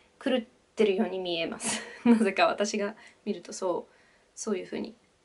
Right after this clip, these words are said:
で、あのー、さつきちゃんと同じように、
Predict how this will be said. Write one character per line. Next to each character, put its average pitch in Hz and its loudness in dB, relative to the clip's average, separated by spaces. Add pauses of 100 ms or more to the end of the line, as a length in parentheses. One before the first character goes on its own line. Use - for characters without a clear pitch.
(960)
で、 349 4 (260)
あ 254 8
の 247 4
ー、 - -4
さ 349 4
つ - -6
き - -10
ち - 0
ゃ 453 6
ん 415 4
と 302 6
同 294 6
じ 226 6
よ 196 6
う - 0
に、 202 2